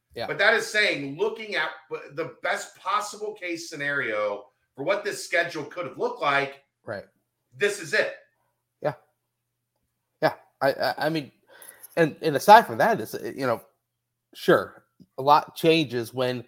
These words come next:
Speaker 1: players go to college and whatnot, but Emory Jones was extremely highly rated out of high school, he, he's had some very strong parts throughout his college career. Also has had some tough parts throughout his college career,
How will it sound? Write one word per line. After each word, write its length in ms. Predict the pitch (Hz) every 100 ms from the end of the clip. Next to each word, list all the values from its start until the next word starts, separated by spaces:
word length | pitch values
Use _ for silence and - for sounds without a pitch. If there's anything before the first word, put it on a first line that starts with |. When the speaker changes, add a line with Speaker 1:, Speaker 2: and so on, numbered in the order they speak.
| _ _ _
Speaker 1:
players 260 | 170 160 127
go 120 | 147
to 60 | 135
college 360 | 143 120 117
and 100 | 107
whatnot, 320 | 95 90 90
but 120 | 117 107
Emory 320 | 170 175 147
Jones 420 | 143 151 165 151
was 240 | 113 -
extremely 500 | - - - 208 151
highly 240 | 120 120 110
rated 340 | 113 110 107
out 140 | 107 107
of 60 |
high 140 | 104 98
school, 400 | - 101 101 - - - _
he, 160 | 143 120
he's 220 | 127 139 151
had 260 | 190 202
some 160 | 156 123
very 240 | 143 170
strong 480 | - - 147 151 143 -
parts 340 | 127 127 -
throughout 240 | - 117 107
his 100 | -
college 280 | 110 107 -
career. 320 | 113 107 107 - _ _ -
Also 260 | 139 156
has 100 | 131
had 160 | 127 117
some 140 | 117
tough 340 | - 165 147 -
parts 260 | 113 -
throughout 160 | 110 98
his 120 | 95
college 300 | - 107 98 _
career, 280 | 104 101